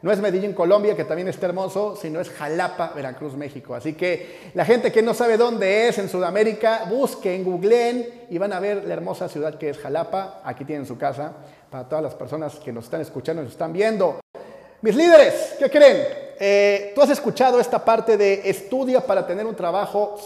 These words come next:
seguro? Sé alguien en la vida. Bueno, vamos a hablar un poquito de esto acerca de lo que hacemos como seres humanos, que es buscar la seguridad.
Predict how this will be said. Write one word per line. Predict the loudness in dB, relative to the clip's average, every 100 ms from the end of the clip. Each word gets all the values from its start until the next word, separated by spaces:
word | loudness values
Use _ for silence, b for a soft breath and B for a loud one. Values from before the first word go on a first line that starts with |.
| -6
seguro? | -2 2 2 2 -2 -8 B B B -8
Sé | 2 4
alguien | 4 4 0 0
en | -4 -2
la | 0 0
vida. | 2 2 0 -2 -10 -18 B B B -2
Bueno, | 2 2 0
vamos | -4 -2 -2
a |
hablar | 0 0
un | 0
poquito | -6 -8 -4 0 0 -2 -4
de | -2 -2 -2
esto | -6 -8 -4 -2 0
acerca | -2 -4 -6 -4 -4 -4 -6 B B B
de | -2
lo | -2
que | 0
hacemos | -2 -2 -2 -4
como | -6 -6
seres | -4 -4 -4
humanos, | -8 -8 -8 -8
que | -4 -4 -4 -10 B B
es | -2 -2
buscar | -4 -2 0
la | -2
seguridad. | -2 -6 -6 -6 -4 -6